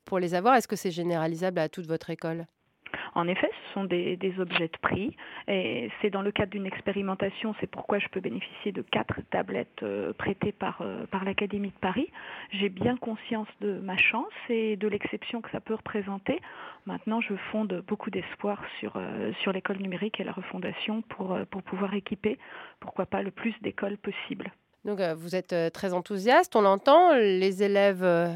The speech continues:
Speaker 1: ont dû l'être, on l'imagine. Qu'en est-il de la réaction des parents et puis, euh, de vos collègues ?
Speaker 2: Le même enthousiasme de la part des parents, euh, quelques réticences, je vous le cache pas,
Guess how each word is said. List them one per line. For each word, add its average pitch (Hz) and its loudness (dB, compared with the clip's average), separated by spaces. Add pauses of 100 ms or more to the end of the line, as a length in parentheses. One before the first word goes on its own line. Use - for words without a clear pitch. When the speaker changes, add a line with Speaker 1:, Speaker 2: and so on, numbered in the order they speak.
(200)
Speaker 1:
ont 165 -2
dû 190 0
l'être, 294 6 (220)
on 190 0
l'imagine. 208 4 (500)
Qu'en 254 6
est-il 254 4
de 233 10
la 202 10
réaction 202 6
des 185 2
parents 294 10
et 247 6
puis, 202 0
euh, 175 4
de 170 0
vos 170 0
collègues ? 185 6 (600)
Speaker 2:
Le 202 2
même 240 0
enthousiasme 226 -4
de 185 -10
la 185 -2
part 254 -2
des 254 -2
parents, 214 -2 (400)
euh, 208 0 (140)
quelques 214 -2
réticences, 233 -4
je - -8
vous 208 -4
le 196 -6
cache 220 -2
pas, 240 -2